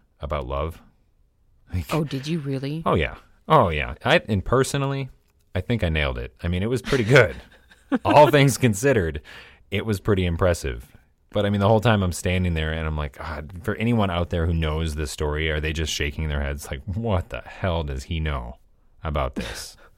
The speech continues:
Speaker 1: <laughs> I, I don't know. I mean, it's just, it's so awkward.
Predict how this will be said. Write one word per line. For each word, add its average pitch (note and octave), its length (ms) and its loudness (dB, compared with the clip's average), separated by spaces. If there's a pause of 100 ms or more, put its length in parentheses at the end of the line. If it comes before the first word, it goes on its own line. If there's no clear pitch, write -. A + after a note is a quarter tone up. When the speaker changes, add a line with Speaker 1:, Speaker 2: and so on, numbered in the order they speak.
(260)
Speaker 1:
<laughs> - 480 -20
I, - 100 -8 (100)
I A2+ 120 0
don't C3+ 140 4
know. F#2 100 -2
I A2 100 0
mean, A2+ 120 4
it's G2+ 120 -4
just, - 220 -6 (400)
it's - 180 -8
so A#2 300 2
awkward. D#2+ 480 0